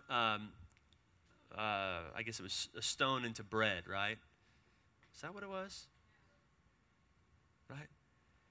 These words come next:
And he, he, he averts that one. The next one is, is, and I think this is the crazier one that I wanna mention. It says that the devil took Jesus up on a very high hill and showed him all the kingdoms of the earth.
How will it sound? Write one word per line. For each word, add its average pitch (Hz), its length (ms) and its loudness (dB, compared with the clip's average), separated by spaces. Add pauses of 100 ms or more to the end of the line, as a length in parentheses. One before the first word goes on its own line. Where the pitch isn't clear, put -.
(160)
And 127 120 -2
he, 139 300 2
he, 135 440 6
he 127 320 -2 (220)
averts 147 400 4
that 120 240 4
one. 117 300 0
The 113 60 0
next 147 300 0
one 135 160 -2
is, 113 360 -2
is, 120 420 -2
and 117 160 -6
I 127 60 2
think 143 200 -10
this 165 180 -4
is 139 100 -4
the 117 100 -2
crazier 110 440 0
one 98 200 -8
that 95 80 -6
I 101 40 -2
wanna 98 180 -6
mention. 95 340 -6
It 87 40 -12 (720)
says 170 240 4
that 151 200 0
the 127 300 0
devil 190 300 4
took - 240 0
Jesus 123 420 0
up 120 160 -2
on 120 100 0
a 110 60 2
very 117 380 2
high 135 360 0 (120)
hill 101 360 -6 (600)
and 123 120 2
showed 143 280 8
him 131 140 0 (140)
all 151 560 4 (140)
the 123 80 0
kingdoms 101 720 0
of 107 160 2
the 104 160 0
earth. - 400 -4